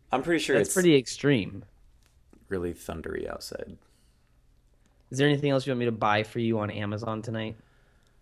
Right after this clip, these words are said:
Speaker 1: Uh, I actually have a list of things I wanna buy for my camera. I'm gonna read it right now, okay?
Speaker 2: All right, let's hear.
Speaker 1: Okay, hold on. Let me open up my lists. I need to go by swipe past reminders, swipe past groceries, swipe past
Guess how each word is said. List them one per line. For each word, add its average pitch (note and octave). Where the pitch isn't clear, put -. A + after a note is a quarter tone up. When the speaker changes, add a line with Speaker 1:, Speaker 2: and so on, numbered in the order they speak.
Speaker 1:
Uh, D#3
I F#3
actually B3+
have B3+
a F3
list G#2+
of F#2+
things G#2+
I G#2
wanna F#2+
buy E2+
for E2+
my D#2
camera. C2
I'm G2+
gonna G2
read E2+
it -
right E2
now, D2+
okay? G#2+
Speaker 2:
All E3
right, C3
let's B2+
hear. G2+
Speaker 1:
Okay, D#2+
hold D#2+
on. -
Let E2
me F2
open F#2+
up -
my A#2
lists. -
I F2+
need F2
to F2
go E2+
by E2
swipe -
past F2
reminders, B2
swipe -
past E2
groceries, B2
swipe -
past E2+